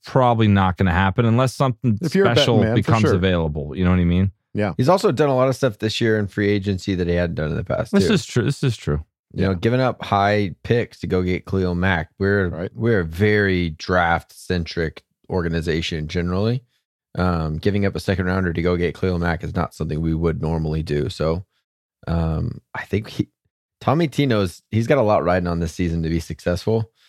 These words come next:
Speaker 2: Absolutely.
Speaker 3: Um,
Speaker 2: His
Speaker 3: I
Speaker 2: job
Speaker 3: think
Speaker 2: is
Speaker 3: trying
Speaker 2: on the
Speaker 3: to,
Speaker 2: line, yeah.
Speaker 3: trying to cover his, his behind. He's gotta try to make something happen here, create some,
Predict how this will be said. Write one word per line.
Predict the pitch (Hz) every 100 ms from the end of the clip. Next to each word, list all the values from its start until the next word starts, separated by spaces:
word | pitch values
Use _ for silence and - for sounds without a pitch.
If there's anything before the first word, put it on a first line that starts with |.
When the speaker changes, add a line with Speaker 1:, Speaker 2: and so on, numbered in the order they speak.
| 95
Speaker 2:
Absolutely. | 117 - - 85 92
Speaker 3:
Um, |
Speaker 2:
His | 85 160
Speaker 3:
I |
Speaker 2:
job | 90
Speaker 3:
think | - -
Speaker 2:
is |
Speaker 3:
trying | 104
Speaker 2:
on | 104
the | 85
Speaker 3:
to, |
Speaker 2:
line, | 95 90 73
yeah. | 85
Speaker 3:
trying | 101 110 113
to |
cover | 101 117 104
his, | 104 85 82
his | 95 87
behind. | 76 101 90 80
He's | 87 92
gotta | 95 85
try | - - 95
to | 90
make | 82 87 85
something | - 85 82 85
happen | 80 85 82
here, | 80 78 87 - -
create | 90 87 -
some, | 85 90